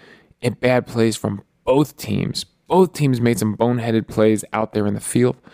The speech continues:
Both teams made some great defensive plays. Uh, neither pitching staff was very good. Uh,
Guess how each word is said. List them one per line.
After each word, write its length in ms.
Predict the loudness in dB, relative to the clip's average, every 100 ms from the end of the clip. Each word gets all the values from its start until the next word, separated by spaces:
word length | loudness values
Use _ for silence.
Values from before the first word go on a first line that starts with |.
| -20 -20 _ 0
Both 240 | 2 2
teams 260 | -2 -2 2
made 140 | 2
some 160 | 2 -2
great 420 | 2 2 2 -2
defensive 480 | -10 -6 -6 -6 -8
plays. 380 | -6 -6 -8 -18 _ _ -20 _ _ -8
Uh, 160 | -4
neither 320 | 0 4 4 2
pitching 440 | _ -6 -2 -2
staff 400 | 0 0 -2 -2
was 140 | -4
very 380 | -2 0 2 2
good. 460 | 0 0 2 0 -6
Uh, 360 | -6 -4 -4 -6